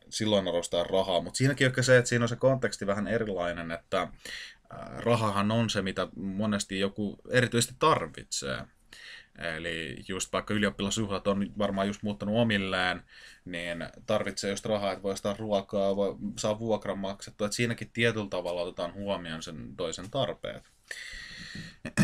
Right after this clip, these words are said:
Ja ehkä myös voi sanoa, että, ää, teini-ikäisillä muilla on ehkä hieman, tota, erilaisempi perspektiivi kuin sitten ehkä kuin aikuistuttuaan.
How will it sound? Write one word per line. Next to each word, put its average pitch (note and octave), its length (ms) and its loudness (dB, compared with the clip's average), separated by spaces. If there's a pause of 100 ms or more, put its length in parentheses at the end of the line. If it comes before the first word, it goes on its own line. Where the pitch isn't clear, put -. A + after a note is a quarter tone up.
(560)
Ja G2 140 6
ehkä F#2+ 160 4
myös A2+ 260 4
voi A#2 120 6
sanoa, A2+ 280 6
että, G#2 300 4 (2250)
ää, F#2 440 2 (1120)
teini-ikäisillä A2+ 560 6
muilla A2 280 4
on G2 200 2 (100)
ehkä G#2 220 -4
hieman, A2 400 6
tota, F2+ 460 0 (460)
erilaisempi F#2+ 600 4
perspektiivi E2+ 720 -2
kuin - 140 -18
sitten F#2 360 -8
ehkä - 180 -12
kuin F2+ 220 -8
aikuistuttuaan. F2 1120 -2